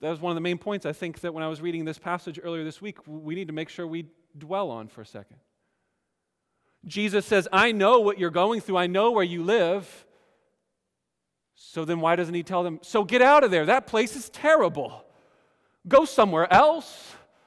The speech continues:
Find a place where there's not so much temple, pagan worship, and sexual immorality. Like, let's find a better place where it's safer and you can raise your children. Like, this is not a good place for your chi-,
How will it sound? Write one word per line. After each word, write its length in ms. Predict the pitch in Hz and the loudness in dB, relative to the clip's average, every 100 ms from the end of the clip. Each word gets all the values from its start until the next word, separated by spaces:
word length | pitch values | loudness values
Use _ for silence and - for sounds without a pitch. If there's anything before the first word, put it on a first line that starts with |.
| _ _ _ _ | _ _ _ _
Find 340 | - 240 262 | -2 2 2
a 60 | 233 | 0
place 300 | - 220 220 | 0 -2 -2
where 80 | 190 | -4
there's 160 | 170 | -2
not 200 | 196 233 | -2 -2
so 140 | 226 175 | -4 -4
much 320 | 143 - - | -4 -6 -14
temple, 420 | - 202 220 226 | -4 -4 -2 -4
pagan 400 | 175 185 180 139 | -2 -2 -2 -6
worship, 440 | 135 240 - 247 185 | -2 -2 -2 -6 -6
and 140 | 139 | -8
sexual 380 | - 208 - 139 | -6 -6 -6 -8
immorality. 560 | 120 127 214 262 247 226 | -6 0 2 2 -2 -2
Like, 240 | 139 131 | -4 -2
let's 180 | 220 - | -6 -4
find 300 | - 165 143 | -6 -4 -4
a 80 | 113 | -8
better 400 | - 160 202 143 | 0 0 0 -6
place 400 | - 208 147 - | -4 -4 -4 -8
where 100 | 120 | -10
it's 140 | - | -10
safer 600 | - 135 196 - 214 240 - - | -10 -8 -8 -6 -6 -6 -8 -20
and 240 | 123 123 110 _ _ - | -14 -12 -14 _ _ -14
you 100 | 156 | -10
can 280 | 131 110 104 | -10 -12 -8
raise 260 | 139 165 | -4 -4
your 80 | 135 | -6
children. 680 | 113 - 196 214 214 226 220 | -10 -2 -2 -2 -4 -4 -4
Like, 180 | 120 120 | -6 -4
this 220 | 226 254 | -4 -4
is 140 | 139 | -8
not 200 | 131 196 | -2 -2
a 60 | 165 | -2
good 200 | 139 151 | -6 -8
place 300 | - 180 127 | -2 -2 -2
for 140 | - | -12
your 100 | 107 | -16
chi-, 300 | 104 - 156 | -16 -14 -12